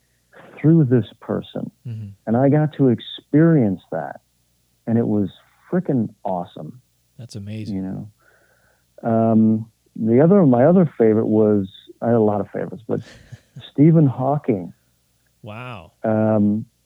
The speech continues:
Speaker 1: that was pr-, that was so awesome. Um, that video's up. All those videos are available if people wanna watch 'em.
Speaker 2: Okay.
Speaker 1: But I, I, there was, there was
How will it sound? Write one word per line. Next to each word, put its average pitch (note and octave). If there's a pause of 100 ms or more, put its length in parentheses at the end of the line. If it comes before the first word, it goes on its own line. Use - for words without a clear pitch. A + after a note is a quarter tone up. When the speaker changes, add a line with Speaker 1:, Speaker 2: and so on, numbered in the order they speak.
(340)
Speaker 1:
that D#3+
was C#3 (120)
pr-, - (180)
that D#3+
was C#3 (300)
so F3+ (460)
awesome. C#3 (1400)
Um, A#2+
that C#3
video's A2+
up. A2+
All D#3+
those C#3+
videos A2+
are F#2+
available G2
if -
people G2+
wanna F#2
watch F#2+
'em. - (240)
Speaker 2:
Okay. B2+ (140)
Speaker 1:
But A#2+
I, B2+ (140)
I, B2 (440)
there D#3+
was, E3 (160)
there D3+
was C#3+